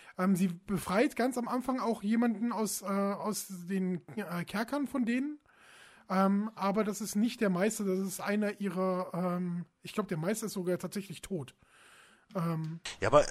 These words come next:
Speaker 2: aber, aber auch da, also, weißt du, ich mag halt einfach, wie sie agiert, wie du schon sagst, so, es ist halt sehr, sehr Seri-, äh, serientypisch nah, ne,
Speaker 1: Mhm.
Speaker 2: die Mechaniken und so.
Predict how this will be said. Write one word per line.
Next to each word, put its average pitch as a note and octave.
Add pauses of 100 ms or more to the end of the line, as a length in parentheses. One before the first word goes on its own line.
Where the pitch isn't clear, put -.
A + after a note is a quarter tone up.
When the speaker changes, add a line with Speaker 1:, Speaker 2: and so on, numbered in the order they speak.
Speaker 2:
aber, C#3
aber C#3+
auch C#3
da, D#3
also, C3
weißt C3
du, D3
ich -
mag B2
halt C3+
einfach, B2+
wie B2
sie A#2+
agiert, A#2
wie G#2+
du A#2
schon G#2+
sagst, C3
so, -
es F2+
ist A2+
halt G#2+
sehr, G#2
sehr G2+
Seri-, A#2+
äh, F#2
serientypisch G#2
nah, F#2+
ne, F2+
Speaker 1:
Mhm. A3
Speaker 2:
die G2
Mechaniken G2+
und E2
so. D#2+